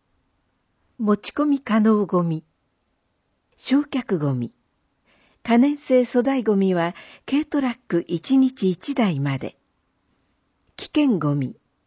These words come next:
不燃ゴミ、敏感類、ペットボトル、プラスチック製容器包装、白色トレイは、それぞれ四十五リットルポリ袋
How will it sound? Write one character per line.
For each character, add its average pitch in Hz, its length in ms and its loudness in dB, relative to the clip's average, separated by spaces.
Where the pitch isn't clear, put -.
不 233 180 4
燃 247 280 6
ゴ 151 160 0
ミ、 135 220 -4
敏 202 220 2
感 262 400 -2
類、 151 300 -4
ペ 185 120 2
ッ - 20 -4
ト 277 220 -4
ボ 254 160 -2
ト 170 180 -6
ル、 - 180 -8
プ 233 120 2
ラ 285 100 0
ス - 100 -20
チ - 160 -18
ッ - 100 -20
ク 269 100 -4
製 226 300 2
容 208 220 4
器 262 200 -2
包 226 220 -2
装、 139 460 -8
白 - 240 -6
色 - 240 -10
ト 269 140 -2
レ 247 160 0
イ 180 100 0
は、 151 240 -4
そ - 220 0
れ 254 140 -2
ぞ 220 160 0
れ 190 300 -4
四 269 260 2
十 156 240 -2
五 175 140 0
リ 226 100 -2
ッ - 140 -20
ト 170 120 0
ル 147 100 0
ポ 175 160 -6
リ 240 120 0
袋 170 540 -4